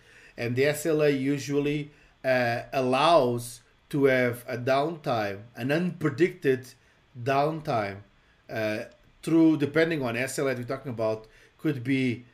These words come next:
uh, a time frame during the year, uh, in this case. That's what S L A, or during the month, depending on the S L A they're talking about.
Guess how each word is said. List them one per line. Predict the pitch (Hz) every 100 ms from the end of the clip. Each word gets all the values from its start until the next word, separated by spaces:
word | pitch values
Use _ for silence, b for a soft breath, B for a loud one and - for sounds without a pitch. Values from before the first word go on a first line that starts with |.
| b -
uh, | 123 117 113 113 104 107 _ - _ 131
a | 117
time | 170 180 175 156
frame | - 160 135 120 120 120
during | 135 147 135
the | 123
year, | 120 127 120 101 95 _ b b b -
uh, | 113 107 104 104 123
in | 120
this | 123 120
case. | 123 104 98
That's | 127 135 -
what | 131 127 131
S | 123 -
L | 120 120
A, | 117 110 B B -
or | 127
during | 120 139 131
the | 117
month, | 123 127 113
depending | 113 123 120 113
on | 113 107 B B -
the |
S | 120 120
L | 123
A | 113
they're | 110
talking | 127 123 123
about. | 101 92 90